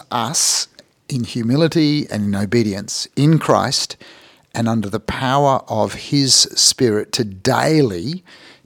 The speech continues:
deal with the conflict that we experience with each other. So that's our hopeful response to the inevitable. Um, so, yeah, we certainly don't go looking for it, but every time it comes, and we don't have to wait long,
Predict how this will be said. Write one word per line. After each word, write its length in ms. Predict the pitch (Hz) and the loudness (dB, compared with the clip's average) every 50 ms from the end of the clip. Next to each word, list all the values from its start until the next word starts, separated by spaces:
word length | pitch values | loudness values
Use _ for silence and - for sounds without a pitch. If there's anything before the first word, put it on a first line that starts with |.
| _ _ | _ _
deal 180 | - 120 120 120 | -2 0 0 0
with 120 | 113 104 | 0 -2
the 60 | 101 | -4
conflict 460 | - - 127 117 110 - - - - | -4 -2 -2 -2 -2 -4 -6 -8 -6
that 120 | - 85 - | -8 -10 -8
we 140 | - 113 113 | -6 -6 -6
experience 460 | 98 - - - 117 104 104 101 - | -6 -8 -8 -6 -4 -6 -6 -6 -6
with 120 | - 92 95 | -6 -6 -6
each 180 | 98 98 - | -6 -6 -6
other. 260 | 113 82 - 65 - - _ | -6 -6 -6 -8 -12 -14 _
So 220 | - - - 113 110 | -8 -4 -2 -2 0
that's 320 | 104 135 156 160 - - | 2 0 0 0 0 0
our 180 | 170 151 135 120 | 2 2 2 2
hopeful 800 | - - - - 147 143 - - - - 131 123 117 113 123 - _ _ - - _ _ - | 0 -6 0 2 2 2 2 0 -6 -4 -2 -2 -2 -4 -6 -10 _ _ -20 -20 _ _ -8
response 680 | 127 120 - - - - 107 104 101 - - - - | -6 -4 -4 -4 -2 -2 -2 -2 -2 -6 -8 -10 -8
to 500 | - - - 110 101 101 104 101 104 110 _ | -8 -6 -4 -4 -4 -4 -6 -8 -10 -14 _
the 140 | - 107 95 | -10 -10 -8
inevitable. 500 | 90 107 131 131 147 165 175 196 240 254 - _ _ - - - - - - - - - | -4 -4 -4 -4 -4 -4 -4 -6 -6 -8 -10 _ _ -20 -20 -20 -20 -20 -20 -20 -14 -8
Um, 440 | 110 113 113 110 110 113 113 113 110 _ _ _ _ _ _ _ | -6 -4 -4 -4 -4 -6 -8 -10 -12 _ _ _ _ _ _ _
so, 260 | - - - 123 113 | -2 0 2 2 2
yeah, 240 | 123 139 151 135 101 | 2 2 0 0 0
we 120 | 98 104 | 0 -2
certainly 280 | - - 170 - 113 131 | 0 0 0 0 0 0
don't 240 | 117 117 113 107 123 | 0 0 0 0 0
go 100 | - 107 | 0 0
looking 280 | 113 120 127 - 160 | 0 0 -2 -4 -8
for 160 | - - 175 | -2 -2 -2
it, 120 | 185 185 - | -2 -2 -2
but 200 | - 113 - - _ _ _ | -4 -4 -4 -6 _ _ _
every 380 | - 151 147 143 131 131 147 131 | 2 2 2 4 2 0 0 0
time 320 | - - 139 123 117 113 | 2 0 0 0 0 0
it 120 | - - | -4 -6
comes, 360 | - - 127 131 160 185 185 - | -4 -4 -2 -2 -2 -2 -4 -4
and 80 | 98 | -4
we 60 | 95 | -4
don't 140 | 101 113 120 | -2 -2 0
have 120 | 135 131 - | -2 -2 -2
to 60 | - | -2
wait 160 | 147 147 170 | -2 -2 0
long, 400 | - 147 131 117 120 143 180 185 | 0 0 0 0 -2 -4 -6 -10